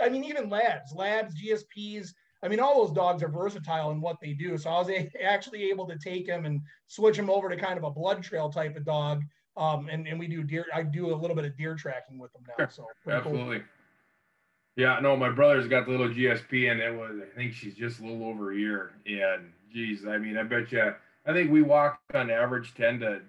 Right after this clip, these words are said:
Speaker 2: ten to twelve miles a day when we're walking, and I bet you she puts on fifty miles a day. I mean, she's just bouncing, going back and forth, and
Speaker 1: No
Speaker 2: you know,
Speaker 1: doubt.
Speaker 2: then my dad's got a, a, uh, a red and a golden lab,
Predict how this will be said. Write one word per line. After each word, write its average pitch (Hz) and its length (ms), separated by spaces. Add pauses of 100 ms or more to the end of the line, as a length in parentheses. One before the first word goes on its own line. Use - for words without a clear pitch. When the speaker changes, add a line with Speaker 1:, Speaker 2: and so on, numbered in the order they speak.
(100)
Speaker 2:
ten 131 160
to 123 80
twelve 123 240
miles 110 380
a - 20
day 104 200
when 110 100
we're 110 140
walking, 110 340
and 110 100
I 113 80
bet 120 280
you 110 80
she 113 200
puts 110 300
on 107 180
fifty 104 300
miles 92 340
a - 60
day. 92 200
I 95 60
mean, 98 140
she's 123 260
just 113 280
bouncing, 117 440
going 110 280
back 113 280
and - 140
forth, 113 400
and 98 200 (280)
Speaker 1:
No 156 80
Speaker 2:
you 160 80
know, 151 40
Speaker 1:
doubt. 160 280
Speaker 2:
then 120 140
my 113 120
dad's 117 380
got 113 260
a, 101 280 (520)
a, 107 220
uh, 98 400
a 107 120
red 117 280
and 104 140
a 98 40
golden 117 460
lab, 98 400